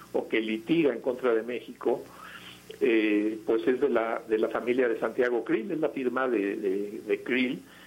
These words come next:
Y, y es interesante porque el mismo Santiago Krill fue o sigue siendo accionista de esta, de esta corporación, al mismo tiempo es legislador y al mismo tiempo su familia es, eh, son los abogados que defienden a la empresa en contra de México.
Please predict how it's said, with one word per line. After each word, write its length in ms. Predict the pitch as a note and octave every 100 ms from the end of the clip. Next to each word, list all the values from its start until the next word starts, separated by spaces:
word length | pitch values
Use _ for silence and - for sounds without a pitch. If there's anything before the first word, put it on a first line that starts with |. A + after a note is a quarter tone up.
| - - -
Y, 380 | G#2+ A2 G#2 A#2+
y 100 | A#2+
es 140 | B2
interesante 720 | C3 D#3+ C3 B2+ C3+ A#2+ -
porque 280 | - B2+ A#2
el 60 | A2
mismo 220 | A2+ A2+
Santiago 460 | C3 A#2 G#2+ A2 -
Krill 240 | A#2 A2+
fue 380 | - G#2+ A2 - -
o 100 | -
sigue 340 | - A#2+ A#2 -
siendo 460 | A#2 A2 A#2 -
accionista 840 | G2+ - A#2 G#2+ B2 - B2 C#3+ - - - -
de 140 | B2
esta, 300 | - - A#2
de 120 | A2+ G#2
esta 180 | -
corporación, 680 | A2 A#2 D#3 C3+ C3 C3 C#3 - - - - -
al 180 | G2+
mismo 300 | A2 B2 C3+
tiempo 300 | C3 B2 B2+
es 60 | A#2+
legislador 640 | A#2+ C#3+ B2+ B2 B2+ D3 - - _ -
y 80 | A2+
al 100 | A2+
mismo 260 | A#2+ A#2+
tiempo 500 | - A2+ A2 B2 A#2+ -
su 120 | -
familia 640 | A2+ A2 A2+ A#2 A2+ A2
es, 240 | A#2+ A2 A2 - -
eh, 320 | G#2 G#2 G2+
son 160 | - A#2
los 120 | A#2+
abogados 480 | A#2 G#2 G2 G#2 G2+
que 120 | -
defienden 480 | A2 G#2 A#2 G#2 G#2+
a 60 | G2
la 100 | F2+
empresa 360 | - A2+ -
en 80 | A2+
contra 340 | G#2 G#2+ G#2+ F2+
de 100 | F2+
México. 460 | E2+ - - A2